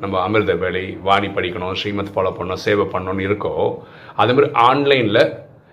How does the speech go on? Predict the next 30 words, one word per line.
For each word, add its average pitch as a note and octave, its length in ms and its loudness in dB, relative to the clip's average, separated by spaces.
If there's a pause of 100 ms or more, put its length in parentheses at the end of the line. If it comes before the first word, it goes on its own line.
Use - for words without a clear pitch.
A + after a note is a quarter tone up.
(160)
இது C#3 140 2
ஒரு B2+ 120 4 (100)
ஸ்ரீமத்தா B2 340 2 (100)
கடைபிடிச்சா G#2+ 420 0
நல்லா G2 260 0
இருக்கும். F#2 420 -4 (280)
Actually B2 240 -6
இது C3 140 0
ஸ்ரீமத் C3+ 260 -2
இல்ல, C#3+ 240 2
ஒரு E3+ 100 2
கோல்டன் D3 380 6
ரூல்ஸ்னு B2+ 340 -2
வச்சுக்கோங்களேன். G2 460 -4 (100)
அதாவது G#2 520 2 (460)
ஏதாவது B2 260 6
ஒரு A#2+ 120 0
YouTube B2 180 -2
வீடியோ G#2+ 240 2
பார்த்தீங்கன்னா, G#2+ 500 0 (140)
ராஜயோகம் G#2 460 2
சம்மந்தப்பட்டது G2 500 -2
பார்த்தீங்கன்னா, G2+ 400 -2
நீங்க G#2+ 160 -2
உடனே G#2+ 200 2
லைக் G2+ 340 2
பண்ணிடணும், F#2+ 440 -6 (680)
நீங்க G#2 160 2
ஒரு F#2+ 100 4
கமெண்ட் A2 340 2